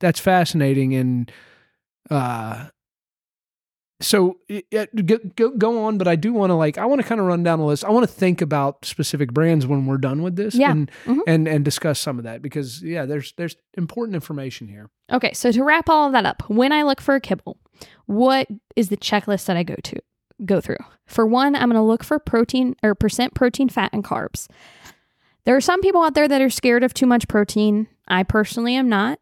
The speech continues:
Speaker 2: For one, I like high protein, high fat because that means my carbs are gonna be low. On a dry matter basis, which is not what's listed on the bag of kibble, that's a as-fed basis, but on a dry matter basis,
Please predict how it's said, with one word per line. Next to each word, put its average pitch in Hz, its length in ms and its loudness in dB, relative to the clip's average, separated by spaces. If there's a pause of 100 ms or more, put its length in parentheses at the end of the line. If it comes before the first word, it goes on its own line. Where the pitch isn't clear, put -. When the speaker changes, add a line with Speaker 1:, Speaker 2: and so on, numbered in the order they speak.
Speaker 2:
For 202 280 0
one, 196 520 2
I 196 140 2
like 190 300 0
high 226 220 0
protein, 226 460 0
high 220 200 -2
fat 226 340 -2
because 208 220 -4
that 208 120 0
means 214 220 2
my 254 100 2
carbs 320 320 -2
are 220 60 -2
gonna 180 180 -4
be - 180 -6
low. - 240 -8 (880)
On 233 160 4
a 214 80 6
dry 202 480 4
matter 254 360 4
basis, 190 520 -2
which 196 160 -2
is 190 160 0
not 196 320 2
what's 262 220 0
listed 254 300 0
on 254 100 2
the 262 80 0
bag 214 240 0
of 247 140 -2
kibble, 180 320 0
that's 160 200 -6
a 185 200 2 (100)
as-fed 190 400 -2
basis, 185 380 -2
but 180 100 -4
on 180 140 0
a 175 80 -2
dry 175 240 2
matter 247 260 4
basis, 190 540 0